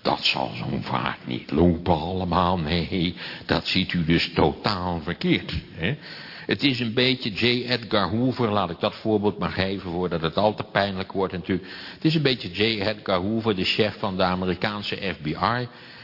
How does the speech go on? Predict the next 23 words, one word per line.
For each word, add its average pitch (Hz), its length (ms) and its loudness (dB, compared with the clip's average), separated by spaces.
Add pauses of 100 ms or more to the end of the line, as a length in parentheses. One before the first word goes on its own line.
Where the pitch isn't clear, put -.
(160)
hè, 92 280 -2
die 90 200 2
zei, 107 420 2 (140)
er 95 180 -2
zijn, 98 380 -2 (800)
de 87 240 2
Amerikaanse 101 720 -2
communistische 101 680 0
partij 107 380 -2
heeft 90 360 -2
meer 113 320 2
leden 110 420 2
dan 92 180 0
de 82 100 0
Bolsjewieken 92 640 2
hadden 104 300 0
toen 98 200 -2
ze 92 80 -4
de 92 80 2
revolutie 92 600 2
in 98 60 4
Rusland 90 380 2
maakten. - 340 -6